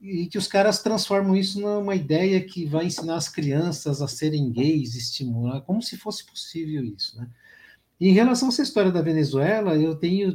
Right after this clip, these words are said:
tido muitas conversas, assim, com pessoas que me falam isso. "Pô, mas se votar no Lula vai virar uma Venezuela." Bom, cara, efetivamente teve, não exatamente dezesseis, foram treze anos e meio, né, que a Dilma sofreu um golpe no meio do caminho.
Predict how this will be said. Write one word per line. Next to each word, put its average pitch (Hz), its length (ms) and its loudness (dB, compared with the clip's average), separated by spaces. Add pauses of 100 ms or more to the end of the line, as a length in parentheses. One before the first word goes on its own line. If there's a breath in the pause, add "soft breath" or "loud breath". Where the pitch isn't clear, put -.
tido 170 360 -2
muitas 151 360 -2
conversas, 147 580 0
assim, 147 140 -6
com 151 100 -8
pessoas 143 320 -2
que 139 80 -6
me 120 60 -6
falam 131 260 -4
isso. 123 300 -4
"Pô, 226 160 0
mas 160 320 -4
se - 140 -12
votar 170 280 -4
no 165 80 -2
Lula 185 240 0
vai 175 180 0
virar 160 220 -2
uma 160 80 -4
Venezuela." 135 560 -4 (640)
Bom, 254 80 -4
cara, 143 460 -2 (280)
efetivamente 208 880 0
teve, 185 720 2 (220)
não 294 160 -2
exatamente 240 400 0
dezesseis, 151 600 0
foram 160 800 -4 (200)
treze 147 580 0
anos 143 520 -2
e 127 40 -6
meio, 131 420 -2
né, 139 320 -4
que 123 80 -10
a 120 40 -4
Dilma 117 460 -4 (400)
sofreu 143 400 -2
um 131 120 -2
golpe 123 340 -2
no 123 60 -2
meio 131 160 -2
do 120 40 -12
caminho. 120 380 -4